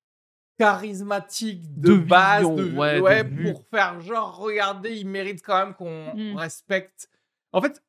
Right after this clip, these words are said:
Speaker 1: ça a été inventé par des gens qui respectent pas justement les gens qui sont pas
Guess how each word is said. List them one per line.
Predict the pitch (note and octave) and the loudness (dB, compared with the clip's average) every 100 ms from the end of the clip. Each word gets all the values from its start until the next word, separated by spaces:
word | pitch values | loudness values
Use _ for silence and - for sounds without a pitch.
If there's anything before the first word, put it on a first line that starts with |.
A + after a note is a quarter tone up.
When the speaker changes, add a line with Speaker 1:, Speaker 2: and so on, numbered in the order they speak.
| - | -12
Speaker 1:
ça | D#3 F3 | -4 0
a | |
été | F3+ A3 | 0 -2
inventé | G#3+ A3 | -4 -6
par | C#4+ F3+ | -4 -4
des | F3 | -4
gens | A3+ | -8
qui | C4 E3 | -12 -14
respectent | G3+ - - A3+ - _ | -12 -12 -10 -12 -12 _
pas | D#3+ - B3 | -12 -6 -6
justement | F3 D#3+ D#3 E3 G#3 _ _ _ _ _ _ | -8 -12 -10 -10 -12 _ _ _ _ _ _
les | - C#3+ C#3+ C#3 C3+ C3 | -6 -4 -2 -4 -4 -8
gens | B2 A#2 D#3+ F#3+ A3+ _ _ _ _ _ _ | -10 -6 -4 -4 -8 _ _ _ _ _ _
qui | - | -14
sont | D#3+ E3+ | -8 -8
pas | - F3 E3 E3 - | -2 -2 -2 -8 -14